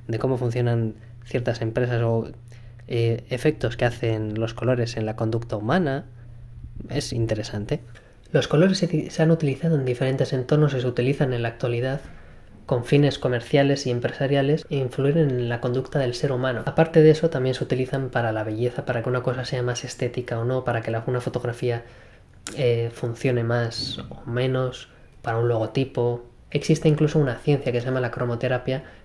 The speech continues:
que busca sanar y solucionar problemas de las personas u-, utilizando colores. Bueno, la cosa es que el tema de los colores es interesante. Los colores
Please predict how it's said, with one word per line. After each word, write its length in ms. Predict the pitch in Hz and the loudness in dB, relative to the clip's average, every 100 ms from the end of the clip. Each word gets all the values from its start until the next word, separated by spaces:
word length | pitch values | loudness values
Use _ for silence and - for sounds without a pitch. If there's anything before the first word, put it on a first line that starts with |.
| - | -8
que 100 | 127 | -4
busca 300 | 127 - 147 | -2 -4 -4
sanar 500 | - 113 120 135 127 | -4 -2 0 0 0
y 160 | 117 | -2
solucionar 540 | 117 117 117 127 123 123 | -4 -4 -4 -4 -4 0
problemas 920 | 123 123 123 123 123 123 120 120 - - - - - | 0 2 2 0 0 -2 -2 -6 -10 -20 -20 -14 -4
de 100 | 127 | -2
las 160 | 120 | -2
personas 560 | - 123 - 139 160 - - - - - - | -2 -4 0 2 2 -2 -20 -20 -20 -18 -14
u-, 180 | 190 | -6
utilizando 540 | 151 127 120 135 165 165 | -2 0 0 2 2 0
colores. 480 | 120 131 - - - - - - - | -2 -2 -4 -10 -16 -20 -20 -20 -4
Bueno, 240 | 156 110 101 | -2 0 -2
la 160 | 120 | -2
cosa 240 | 185 151 160 | 2 4 4
es 220 | 156 - - - - - - | 2 -2 -18 -20 -20 -18 -8
que 100 | 123 | -2
el 80 | |
tema 180 | 139 156 | 2 4
de 480 | 135 127 123 117 113 | 4 2 0 -2 -4
los 160 | 117 - | -4 -2
colores 400 | 143 143 135 - | 0 0 0 -6
es 80 | |
interesante. 640 | - - 110 - - - - - - - | -12 -10 -10 -10 -12 -14 -18 -20 -10 0
Los 180 | 151 147 | 2 4
colores 540 | 175 196 226 208 | 6 6 6 0